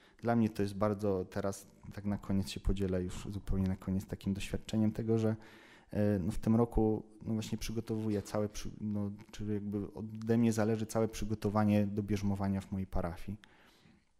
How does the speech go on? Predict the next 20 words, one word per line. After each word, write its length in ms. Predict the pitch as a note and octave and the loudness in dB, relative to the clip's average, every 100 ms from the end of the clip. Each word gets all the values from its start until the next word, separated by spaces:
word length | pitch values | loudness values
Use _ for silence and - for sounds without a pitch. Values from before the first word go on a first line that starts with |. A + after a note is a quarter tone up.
| _ _ _ _ - - | _ _ _ _ -20 -10
Ksiądz 240 | - G2+ | -6 -4
proboszcz 440 | - G2+ G2 - | -2 -2 -2 -2
mi 260 | G2 F#2+ F#2 | 0 0 0
zaufał 580 | G2 F#2+ G2 - F#2 F#2+ - - - - - | 0 0 -2 -2 -4 -4 -14 -20 -20 -14 0
neopresbiterowi, 1120 | G2+ F#2+ - F#2+ F#2+ F#2+ G2 G2 F#2+ F#2+ F#2 | 2 2 2 0 -2 -2 0 0 0 -2 -2
powierzając 640 | - G2 G2+ G2 F#2+ F#2 | -2 0 2 4 2 0
tę 120 | - G2 | -2 2
misję 540 | G#2 F#2+ - F#2 F2+ | 2 2 -2 -6 -6
w 80 | F#2+ | -6
dużej 320 | G#2 G2+ G2 | -4 0 0
parafii, 580 | - F2 A2 - G#2+ A#2 - - - _ - | 0 0 0 -2 -2 -2 -8 -20 -20 _ -6
bardzo 260 | G2 G2 | -4 -4
dużej 240 | G2 F#2+ F#2 | -4 -4 0
parafii, 600 | F#2 F#2+ G#2 - A#2+ - G#2 | 2 0 -6 -6 -6 -4 -4
e, 480 | G#2 G#2 G#2 - - _ _ - | -4 -2 -4 -8 -18 _ _ -4
i 400 | A2 A2 G#2+ - - A2 - | -2 -2 -4 -10 -12 -12 -10
całe 320 | - D#3 D3 | -2 2 4
oparłem, 460 | C3 - C#3+ C3+ A#2+ | 4 4 6 6 2
całe 220 | - C3+ | 0 -2
przygotowanie 840 | B2+ A#2+ A#2+ - A#2 B2+ B2 B2+ | 0 -2 -2 -2 0 2 2 0